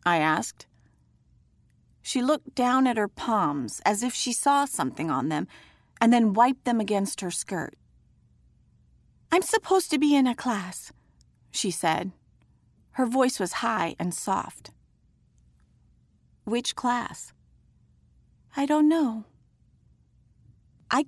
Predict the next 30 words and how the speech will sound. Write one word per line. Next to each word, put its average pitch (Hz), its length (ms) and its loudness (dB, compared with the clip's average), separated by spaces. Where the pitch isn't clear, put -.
can 247 200 2
write 277 200 2
you 240 140 -2
a 196 80 -2
pass," 277 560 -4
I 160 80 -2
said. - 380 -6
"It's - 160 -2
okay, 339 520 0
really." 277 520 0
I 196 60 0
sat - 260 0
down 175 240 -2
next - 280 -6
to 175 100 -8
her. 160 220 -10
"Did 190 160 -10
you - 60 -14
come 226 220 2
out 214 200 0
here 208 220 2
for 190 160 -6
some 170 260 -2
air?" 208 400 -2
She - 180 -6
shook 220 260 -4
her 180 100 -2
head. 202 380 -6
Then 226 180 2
she 208 260 -4